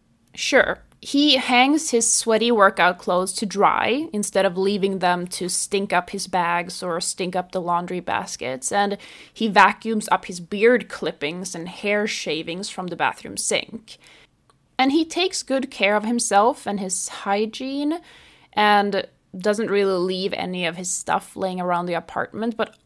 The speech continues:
obviously he should be doing those things. I shouldn't even have to think twice about it, and he doesn't deserve any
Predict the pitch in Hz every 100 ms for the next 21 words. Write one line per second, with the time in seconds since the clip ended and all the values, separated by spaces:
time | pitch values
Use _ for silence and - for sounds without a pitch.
0 | - 285 294 285 247 185 185 190 - 185
1 | 185 175 - - - - - - - -
2 | - - - - _ _ - 262 349 359
3 | 370 370 339 - 320 370 330 - 320 480
4 | 494 208 180 - - - - 175 440 523
5 | 466 202 185 196 190 170